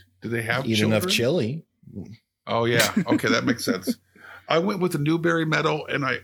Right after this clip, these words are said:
Speaker 1: I think that there's a Pulitzer Prize as well, isn't there, which would be a medal?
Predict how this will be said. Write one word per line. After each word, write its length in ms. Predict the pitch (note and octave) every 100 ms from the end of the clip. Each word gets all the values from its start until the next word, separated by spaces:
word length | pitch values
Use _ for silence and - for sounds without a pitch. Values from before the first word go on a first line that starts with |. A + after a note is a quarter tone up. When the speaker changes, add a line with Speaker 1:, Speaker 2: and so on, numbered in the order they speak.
| -
Speaker 1:
I 120 | C#3+
think 240 | C#3 D#3+ -
that 160 | B3 - -
there's 220 | D3+ C#3+
a 60 |
Pulitzer 460 | C#3+ - A#3 - A#2+
Prize 580 | - D#2+ D#2 - - - -
as 140 | A2
well, 300 | A#2 F3+ F3+
isn't 220 | F#3 A2
there, 140 | B2 C#3+
which 160 | G#2+
would 140 | G#2+ G2
be 100 | F#2
a 60 |
medal? 400 | F2 E2 D2+ D2